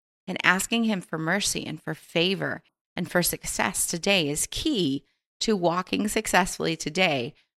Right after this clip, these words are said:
with that passion and that mission that he's given you.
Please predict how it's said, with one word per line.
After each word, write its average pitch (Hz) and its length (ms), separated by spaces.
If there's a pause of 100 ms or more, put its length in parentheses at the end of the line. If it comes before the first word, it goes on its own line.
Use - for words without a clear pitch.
with 208 240
that 202 240
passion 160 560 (200)
and 160 140
that 143 180
mission 208 520 (340)
that 165 200
he's 160 220
given 151 300
you. 110 260